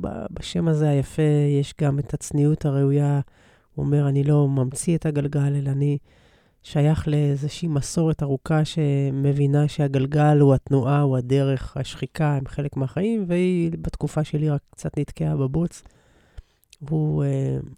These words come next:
"אני רוצה להניע אותה." והנעת גלגל החוכמה, אותה סוטרה,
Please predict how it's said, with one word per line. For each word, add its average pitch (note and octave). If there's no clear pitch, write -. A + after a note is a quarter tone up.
"אני D3
רוצה C#3+
להניע C3
אותה." G#3
והנעת D3
גלגל F3
החוכמה, G3+
אותה E3
סוטרה, F3+